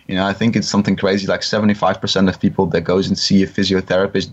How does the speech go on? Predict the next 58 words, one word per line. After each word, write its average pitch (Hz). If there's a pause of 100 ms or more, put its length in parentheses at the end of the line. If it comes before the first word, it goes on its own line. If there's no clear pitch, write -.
don't 98
do 98
the 87
exercises 87
that 85
he 90
recommends 82
them. 156 (460)
They 85
actually 92
just, 87
they 92
don't 90
do 85
it. 123
And 95
then 92
they 85
go 90
back 85
next 87
week 90
and 92
they're 90
just 98
like, 107
"Can 147
you 139
just 127
massage 95
me 95
again? 92
And 95
can 117
you 123
just 107
do 104
it 90
for 98
me, 78
right? 80
Can 101
you 98
do 98
it -
for 95
me?" 85
Or 85
like, 87
whenever 98
you've 95
got -
the 95
first -
little 98
issue 95
come 98
up, 95